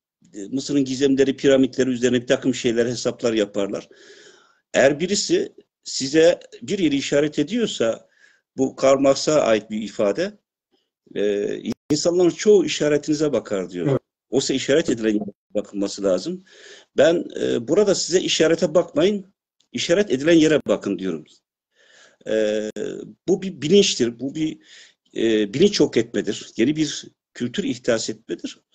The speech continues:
Speaker 1: Bunları konuşuruz programın ilerleyen
Speaker 2: Hı.
Speaker 1: dakikalarında. Yani program, kitapla ilgili, e,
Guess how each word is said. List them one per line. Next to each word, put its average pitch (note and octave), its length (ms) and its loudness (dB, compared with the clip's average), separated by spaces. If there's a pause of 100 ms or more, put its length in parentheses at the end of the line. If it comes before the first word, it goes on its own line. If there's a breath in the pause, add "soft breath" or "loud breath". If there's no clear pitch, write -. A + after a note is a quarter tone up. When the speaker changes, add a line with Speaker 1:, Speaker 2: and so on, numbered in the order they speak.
(220 soft breath)
Speaker 1:
Bunları G3+ 280 2
konuşuruz F3+ 460 2
programın A#2 300 -2
ilerleyen A2+ 380 -2
Speaker 2:
Hı. G#2+ 80 -6
Speaker 1:
dakikalarında. G#2 640 -4
Yani B2 220 -2
program, D#3 300 -8
kitapla - 420 -2
ilgili, B2+ 260 0
e, B2 220 -6